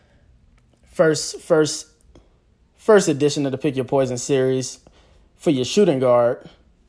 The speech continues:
If you pick player D, you got a six-foot-three guy that's a hundred ninety pounds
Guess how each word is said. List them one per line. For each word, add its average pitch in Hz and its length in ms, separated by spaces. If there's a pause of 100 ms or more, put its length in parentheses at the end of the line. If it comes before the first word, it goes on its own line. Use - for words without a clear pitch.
If - 140
you 170 100
pick 175 280
player 165 340
D, 135 480 (360)
you 147 120
got 131 160
a 107 60
six-foot-three 156 760
guy 123 440
that's 113 120
a 101 80
hundred 147 280
ninety 131 280
pounds 120 680